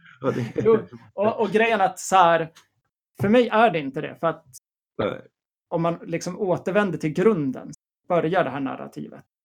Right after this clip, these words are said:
Speaker 2: så ser man att det är jävligt skakigt. Men
Speaker 1: Mm.
Speaker 2: d-, väldigt många vänsteranalyser är skakiga på exakt samma grund och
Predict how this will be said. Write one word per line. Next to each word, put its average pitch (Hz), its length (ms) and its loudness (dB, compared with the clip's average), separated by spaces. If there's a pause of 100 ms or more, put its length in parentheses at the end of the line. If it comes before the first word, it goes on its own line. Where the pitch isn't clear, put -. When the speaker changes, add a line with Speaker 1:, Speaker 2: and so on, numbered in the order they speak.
(140)
Speaker 2:
så 151 80 -12
ser 165 340 0
man 147 180 -4
att 131 140 -6
det 147 80 -8
är 131 60 -10
jävligt 135 440 -4
skakigt. - 680 -4 (440)
Men 156 240 2
Speaker 1:
Mm. 107 200 2 (500)
Speaker 2:
d-, - 180 -16 (460)
väldigt 165 540 2
många 180 480 0
vänsteranalyser 151 1040 -2 (460)
är 139 280 0
skakiga 143 800 -2 (160)
på - 80 -6
exakt - 440 -8
samma 139 300 -2
grund 160 500 -4 (120)
och - 240 -10